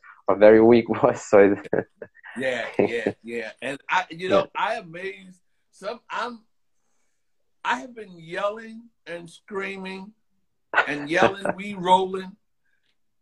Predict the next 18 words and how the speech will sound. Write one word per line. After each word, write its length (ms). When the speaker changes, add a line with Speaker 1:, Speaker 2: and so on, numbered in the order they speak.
Speaker 2:
all 300
night 340
long. 460
Your 200
night, 400
your 180
fight, 420
get 140
it 140
right 320
for 200
the 80
Speaker 1:
Yeah. 140
Speaker 2:
last 200
almost 420
twenty-five, 760
thirty 260
years, 420